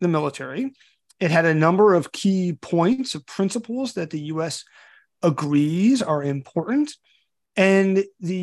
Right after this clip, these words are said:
U S is working with other countries to try to get other countries to come on board to a sort of common political declaration or agreement that would share some of these principles. So,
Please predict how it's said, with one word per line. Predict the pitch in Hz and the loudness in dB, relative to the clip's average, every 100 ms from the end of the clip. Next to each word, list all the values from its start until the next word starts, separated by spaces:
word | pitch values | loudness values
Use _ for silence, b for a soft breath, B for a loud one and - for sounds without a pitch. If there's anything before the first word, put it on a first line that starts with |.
| 196 | 0
U | 208 | 0
S | 208 | 0
is | 160 | -6
working | 156 170 254 254 226 | -6 -2 -2 -2 -4
with | 175 175 | -4 -6
other | 175 175 | -8 -8
countries | 202 247 - 156 160 - | -6 -6 -6 -6 -6 -8
to | 175 | -6
try | 170 160 | -2 0
to | 151 | 0
get | 151 | -4
other | 156 180 | -4 -4
countries | 175 160 147 | -6 -6 -10
to | |
come | - 175 | -2 0
on | 165 | 0
board | 135 240 269 127 147 - b b b - | 0 -2 -2 -4 -8 -14 b b b -6
to | - 190 175 196 | 0 2 4 2
a | 170 165 156 151 147 _ | 2 0 -2 -2 -6 _
sort | - 147 | -16 -14
of | |
common | - - 175 190 196 185 180 | -12 0 4 6 4 4 2
political | - 170 170 180 175 170 160 | -2 -2 0 -2 -2 -4 -2
declaration | 165 156 156 151 151 - 151 | -4 -6 -6 -6 -6 -8 -8
or | 147 143 | -6 -6
agreement | 143 147 147 147 139 - b b b _ - | -4 -2 -2 -4 -8 -16 b b b _ 0
that | 156 165 | 0 0
would | 156 151 147 139 | 0 2 0 -2
share | - - 160 165 | -6 -2 0 0
some | - 156 | -2 -6
of | |
these | 147 - | -8 -6
principles. | 185 170 - 147 135 | -6 -6 -8 -8 0
So, | 180 175 156 147 | 4 6 6 2